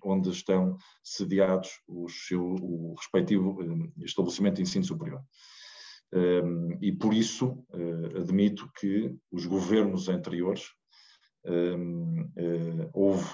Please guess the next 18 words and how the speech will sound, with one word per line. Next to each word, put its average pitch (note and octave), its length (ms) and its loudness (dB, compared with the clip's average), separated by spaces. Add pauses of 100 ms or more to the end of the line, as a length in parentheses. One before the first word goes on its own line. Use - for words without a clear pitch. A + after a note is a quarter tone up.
(320)
eh, D#2+ 300 -4
e F2+ 100 2
há E2+ 60 6
aqui E2+ 400 4 (120)
distinções F#2+ 520 0
a E2+ 60 2
fazer, F2+ 460 0 (460)
porque, F2 640 -2 (680)
eh, E2 540 -2
a F2 80 -4
ação A2 240 0
social F#2 580 2
no F2+ 100 -6
ensino F#2 200 -4
superior, E2+ 560 -4 (520)
eh, F2 200 -2
foi G#2+ 320 2
muito G#2+ 720 4